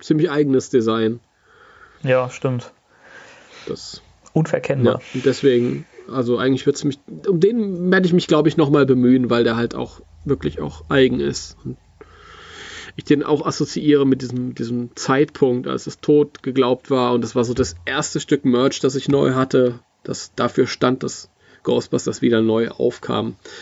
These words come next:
Speaker 1: War dann nicht so im ganz großen Stil, aber ja. <laughs> Dann, also, als ich die Serie gesehen hab, ähm, ich hab's ja alles aufgenommen und ich hab dann halt, ähm, ich war so ein bisschen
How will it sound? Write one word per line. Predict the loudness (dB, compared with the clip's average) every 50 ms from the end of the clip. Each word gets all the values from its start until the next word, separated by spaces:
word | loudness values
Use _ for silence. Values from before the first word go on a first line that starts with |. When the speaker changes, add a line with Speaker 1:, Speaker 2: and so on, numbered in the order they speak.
| -20 -8 _
Speaker 1:
War | 0 2 4
dann | 4 4 4
nicht | 2 2 2 2
so | 2
im | 2 4
ganz | 4 2 2 0 0
großen | 2 2 2 2 2 -2
Stil, | -4 0 2 4 4 4 4 4
aber | 4 2 2 2 0 -4 -8 _ -20 _ _ _ _ _ _ -20 -20 -20 -20 -20 -20 -20 -20 _ _ _
ja. | -8 -6 -6 -4 -4 -4 -4 -6 -6
<laughs> | -8 -10 _ -16 -16 -16 _ _ _ _ _ _ _ _ _ _ _ _ _ _ _
Dann, | -12 -8 -6 -6 -4 -4 -6 -6 -8 -12 -14 -16 -16 -16
also, | -14 -12 -8 -6 -6 -8 -8 -10 -18 _ _ -8
als | -4 -2 -2 -2
ich | -2 -2
die | -2 -2
Serie | 2 2 4 4 4 4 2
gesehen | 2 2 2 4 4 4 2 2
hab, | 0 -2 -4 -6 -12 -20 -20 -20 -20 -20 -20 -12 -4 0
ähm, | 2 2 2 2 2 0 -2 -6 -8
ich | -6 -4 -4
hab's | -4 -2 -2
ja | -2 0
alles | 0 0 0 0
aufgenommen | 0 0 0 2 2 0 0 2 2 2 2 0 0 -2
und | -2 -4
ich | -4 -6 -8
hab | -8 -4 -2
dann | -2 0 0 2
halt, | 2 0 0 -2 -8 -20 -20 -20 -20 -20 -20 -8 _ 0
ähm, | 2 4 4 4 2 2 0 -2 -4 -8 _ _ _ _ _ _ _ _ _ _ _ _ _ _ _ _ _ _ _ _ _ _ _
ich | -12 -6 -4
war | -2 0 2 2
so | 2
ein | 2
bisschen | 2 0 2 2 2 2 0 -2